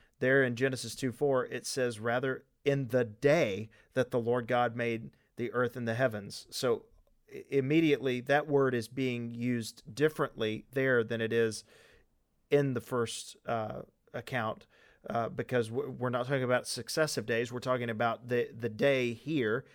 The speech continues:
And if they were literal successive days, they can't also be many and one unless the word is being used differently here.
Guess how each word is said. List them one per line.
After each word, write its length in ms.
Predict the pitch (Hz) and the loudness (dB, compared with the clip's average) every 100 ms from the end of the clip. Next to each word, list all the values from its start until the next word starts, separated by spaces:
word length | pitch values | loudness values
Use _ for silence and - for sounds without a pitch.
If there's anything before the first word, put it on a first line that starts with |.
| - - _ | -20 -20 _
And 260 | - 123 117 | -6 -4 -2
if 220 | 127 117 | -4 -2
they 140 | 135 127 | -2 0
were 260 | 131 135 | 2 2
literal 380 | 123 139 127 120 | 2 2 4 0
successive 580 | - 123 - 135 123 110 | -2 -4 -2 -2 -4 -2
days, 240 | 127 127 | 0 0
they 120 | 117 | -2
can't 200 | 117 131 | -4 -4
also 380 | 113 127 - 123 | -2 -2 0 -2
be 320 | 110 123 117 117 | -2 -4 -4 -6
many 400 | 120 123 120 113 | -6 -4 -4 -4
and 260 | 120 113 | -6 -4
one 440 | 113 123 110 107 - | -4 -2 -2 -4 -6
unless 400 | 127 113 117 110 | -8 -4 -4 -4
the 100 | - | -6
word 400 | 117 113 110 107 107 - _ - | -4 -2 0 -2 -8 -20 _ -10
is 160 | 113 | -8
being 240 | 120 113 104 | -4 -6 -4
used 220 | 107 110 | -6 -6
differently 360 | 120 - - | -6 -6 -10
here. 200 | 110 - | -8 -8